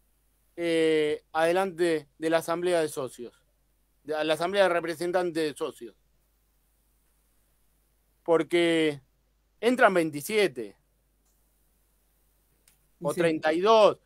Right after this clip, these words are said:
Speaker 1: no
Speaker 2: Sí,
Speaker 1: sé
Speaker 2: sí.
Speaker 1: cuántos, pero si queremos un Independiente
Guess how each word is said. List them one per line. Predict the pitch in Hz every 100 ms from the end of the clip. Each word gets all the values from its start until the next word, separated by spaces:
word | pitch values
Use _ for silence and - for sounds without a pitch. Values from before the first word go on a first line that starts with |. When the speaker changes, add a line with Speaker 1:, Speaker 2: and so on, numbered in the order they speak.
| _ _
Speaker 1:
no | 156 170
Speaker 2:
Sí, |
Speaker 1:
sé | 190 208
Speaker 2:
sí. | 180
Speaker 1:
cuántos, | 165 147 131 120 110 - _ _ _ _ _ _ _ _ -
pero | 156 151 147 143 139 123 _ _ _ _ _ _ _ _ _ _ _ _ _ _ _ _ _
si | - 185
queremos | 180 233 302 269 220
un | 208
Independiente | 202 196 196 208 226 226 202 175 180 156